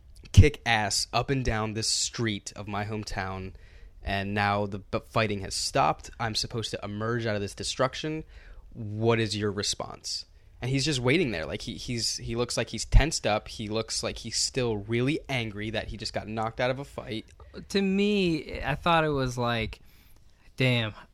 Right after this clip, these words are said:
Speaker 2: I'm <laughs> sorry for all this stuff. They're
Speaker 1: Yeah.
Speaker 2: probably gonna arrest me now
Speaker 1: Yeah.
Speaker 2: again."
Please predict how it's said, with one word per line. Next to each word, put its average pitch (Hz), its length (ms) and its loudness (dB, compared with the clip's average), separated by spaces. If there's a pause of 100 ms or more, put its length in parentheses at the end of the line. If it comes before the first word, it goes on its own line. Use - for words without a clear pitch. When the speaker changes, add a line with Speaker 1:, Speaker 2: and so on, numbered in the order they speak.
(100)
Speaker 2:
I'm 127 580 0
<laughs> - 140 -4
sorry 160 420 6
for 156 220 2
all 139 180 6
this 151 160 4
stuff. 143 240 2
They're 226 120 8
Speaker 1:
Yeah. 269 100 4
Speaker 2:
probably 147 200 8
gonna 135 200 6
arrest 139 360 2
me 156 160 4
now 143 360 4
Speaker 1:
Yeah. 208 300 4
Speaker 2:
again." 139 200 -2